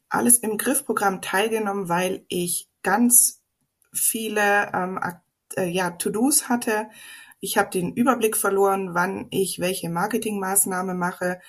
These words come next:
wann welche Marketingmaßnahme sinnvoll ist.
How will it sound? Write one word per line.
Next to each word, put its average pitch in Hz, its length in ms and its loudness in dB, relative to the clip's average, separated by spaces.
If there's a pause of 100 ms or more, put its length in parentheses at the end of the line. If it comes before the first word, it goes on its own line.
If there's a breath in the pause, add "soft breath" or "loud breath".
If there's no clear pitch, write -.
(320 loud breath)
wann 180 400 0 (120)
welche 180 420 -2
Marketingmaßnahme 170 1080 -2
sinnvoll 233 520 2
ist. - 360 2